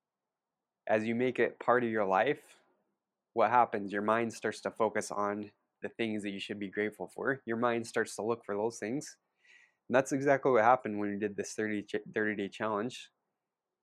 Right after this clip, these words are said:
Once it got hard, it really made you think. You stepped out the door, you're thinking, "Okay, I gotta think of something that I'm grateful for today. What's gonna happen today that I can practice that gratitude for?"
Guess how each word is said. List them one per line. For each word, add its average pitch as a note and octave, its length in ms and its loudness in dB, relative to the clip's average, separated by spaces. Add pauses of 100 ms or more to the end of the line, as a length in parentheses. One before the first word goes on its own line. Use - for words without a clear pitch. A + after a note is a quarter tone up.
(340)
Once A#2 260 2
it F2+ 80 0
got A2 240 8
hard, B2 320 8
it G#2 140 0
really A#2 260 4
made A2+ 240 -2
you G2+ 100 -4
think. - 480 -6 (260)
You G#2+ 100 -4
stepped - 340 -2
out G#2+ 160 4
the G#2+ 60 -4
door, A2 420 2 (200)
you're G2+ 180 -8
thinking, G#2 240 -2
"Okay, G#2+ 340 2
I A2 80 4
gotta B2 180 2
think A#2 220 -6
of G#2+ 60 -6
something G2+ 260 -6
that G2+ 120 -2
I'm G2+ 120 -4
grateful G#2 360 -4
for - 200 -8
today. F#2 380 -10 (480)
What's A#2+ 220 2
gonna B2+ 180 0
happen A#2+ 320 0
today G2 300 -2
that G2+ 140 0
I G2 100 -2
can G2 100 -8
practice - 340 -4
that F2+ 200 -4
gratitude F#2+ 560 -4
for?" A2 260 -8